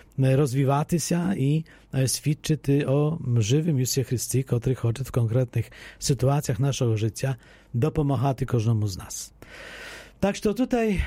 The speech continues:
e, e, ta odpowiedzialność i te słowa, które były na końcu tego fragmentu, jak, którym ja czytał, trzeba skazać,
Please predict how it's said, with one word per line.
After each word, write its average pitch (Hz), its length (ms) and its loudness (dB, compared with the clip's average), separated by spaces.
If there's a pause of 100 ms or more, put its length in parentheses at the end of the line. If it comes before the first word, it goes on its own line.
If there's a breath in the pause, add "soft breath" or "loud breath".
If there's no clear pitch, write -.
e, 151 400 2 (400)
e, 139 60 0
ta 208 160 0
odpowiedzialność 170 1160 -2 (180)
i 160 180 2
te 160 160 0
słowa, 165 440 0
które 143 260 0
były 131 140 0
na 135 120 0
końcu 170 320 -2
tego 139 180 0
fragmentu, 147 360 0
jak, 143 160 0
którym 143 260 0
ja 143 120 2
czytał, 139 500 0
trzeba 143 240 0
skazać, 120 440 -2